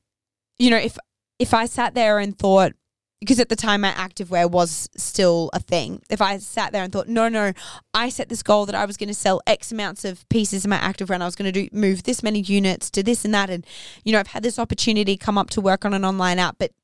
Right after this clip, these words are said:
that's not a part of my goals." Like, "Oh, that's like, that's not a goal of mine right now." Do you shut yourself off to great opportunities? And I sometimes think a sideways step is a step forward.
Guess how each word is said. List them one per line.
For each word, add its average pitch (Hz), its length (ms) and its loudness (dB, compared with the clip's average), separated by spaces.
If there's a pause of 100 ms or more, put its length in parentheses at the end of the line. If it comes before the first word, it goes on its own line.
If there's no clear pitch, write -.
that's 226 300 -2
not 254 160 0
a 262 40 -4
part 233 220 -4
of 226 60 -4
my 202 120 -4
goals." 190 300 -2
Like, 156 220 -4
"Oh, 269 200 4
that's 226 200 -6
like, 247 160 -12
that's 233 180 -2
not 247 140 0
a - 20 -8
goal 226 240 4
of 220 60 2
mine 202 160 0
right 185 160 0
now." 190 360 2 (640)
Do 240 80 4
you 240 80 8
shut - 300 2
yourself 220 320 -6
off 214 200 -2
to 220 100 -6
great 190 260 0
opportunities? 185 800 -4
And 196 80 2
I 208 80 2
sometimes 226 480 -4
think 208 180 -6
a 202 140 2
sideways 190 580 0
step 180 300 2
is 170 100 -8
a 170 60 -8
step - 280 0
forward. - 400 -2